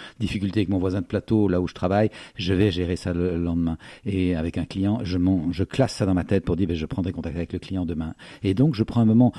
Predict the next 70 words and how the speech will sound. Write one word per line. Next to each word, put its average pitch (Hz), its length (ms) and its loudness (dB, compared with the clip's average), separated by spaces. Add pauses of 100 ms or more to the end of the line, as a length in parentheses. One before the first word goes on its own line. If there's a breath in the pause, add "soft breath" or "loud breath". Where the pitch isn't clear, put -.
(160 loud breath)
de 110 140 2
conscience 143 480 4
de 98 80 2
ce - 120 -2
qui 123 140 2
va 104 100 2
pas 113 120 2
dans 98 120 2
ma 92 120 2
tête 143 280 0
pour 113 120 2
ne 107 60 6
pas 147 140 2
le 147 60 2
faire 127 240 0
payer 107 360 4
aux 101 200 0
autres. 139 440 4
Et 143 300 6
je 107 100 4
me 120 160 6
relie 123 460 4
à 131 160 2
ce - 140 0
qui 123 180 2
va 160 220 2
aussi, 113 260 -2
à 104 80 -2
ce - 60 -10
qui - 140 2
m'enchante, 127 400 2
à 123 60 0
ce - 80 -12
qui 127 140 2
me 110 80 0
réjouit. 117 400 0 (220 loud breath)
Je 110 120 0
rentre 110 240 0
à 113 40 0
la 110 80 2
maison, 113 400 2
j'ai 110 160 2
envie 110 140 4
de 104 60 -4
retrouver 107 260 -2
les 107 120 2
miens, 117 220 0
je 90 60 -6
les 107 120 0
ai 107 40 -2
pas 110 100 -2
vus 107 120 2
depuis 104 200 -2
ce - 120 -4
matin, 113 240 0 (320 loud breath)
je - 80 -2
les 110 180 6
ai 113 40 4
mis 107 140 6
au 104 60 6
monde 107 220 6
pour 95 140 2
être 95 120 -2
tendre 107 320 2
et 98 80 4
doux 101 220 4
et 98 100 4
joyeux 98 300 4
avec 90 240 0
eux. 104 80 2